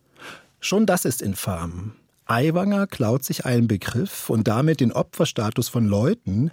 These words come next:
gegen die er als Stimme der vermeintlich normalen Bevölkerung sonst seine Bierzeltreden entwirft.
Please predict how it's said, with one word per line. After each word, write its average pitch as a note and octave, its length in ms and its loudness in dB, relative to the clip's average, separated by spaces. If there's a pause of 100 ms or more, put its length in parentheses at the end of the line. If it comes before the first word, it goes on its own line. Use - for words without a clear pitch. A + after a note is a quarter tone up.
(220)
gegen D3 260 4
die G3 200 0
er D3+ 140 2
als - 240 0
Stimme F3+ 420 2
der B2+ 160 4
vermeintlich A#2+ 720 2
normalen B2 540 2
Bevölkerung A#2+ 720 0
sonst A#2 540 0
seine C3 260 2
Bierzeltreden G2 1000 -2
entwirft. - 800 -6